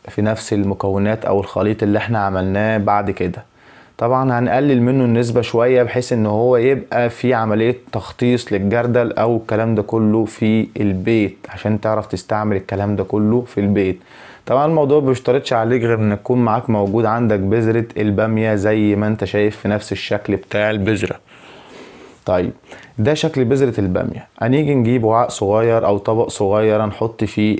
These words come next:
بعض كام بذراية، وبعد كده هنحط عليهم شوية مية. طب ليه حطينا شوية مية؟ عشان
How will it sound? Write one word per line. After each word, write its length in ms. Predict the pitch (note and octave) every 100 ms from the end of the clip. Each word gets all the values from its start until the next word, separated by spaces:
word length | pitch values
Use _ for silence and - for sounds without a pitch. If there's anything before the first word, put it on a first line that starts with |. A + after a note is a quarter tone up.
| -
بعض 460 | G#2+ A2 G#2+ G2+ G2
كام 360 | G2 G#2+ A2 G2
بذراية، 640 | G2+ G2 G2+ A2 G#2+ G#2+
وبعد 440 | G2 G#2 A#2 G2
كده 560 | F#2+ G#2 G#2 G#2 G#2 G2+
هنحط 440 | G#2 - G#2 -
عليهم 580 | G2 F2+ F#2 G2+ G2 G2+
شوية 540 | F#2+ G2 F#2+ G2 G#2+ A2+
مية. 380 | A#2 A#2+ A2+ G2
طب 280 | G2 G#2 G#2
ليه 120 | C#3+
حطينا 400 | - C#3+ D3+ C#3+
شوية 280 | C3 C3+ B2+
مية؟ 340 | B2+ B2+ B2+ B2+
عشان 720 | - G2 A2 C3 C#3 C#3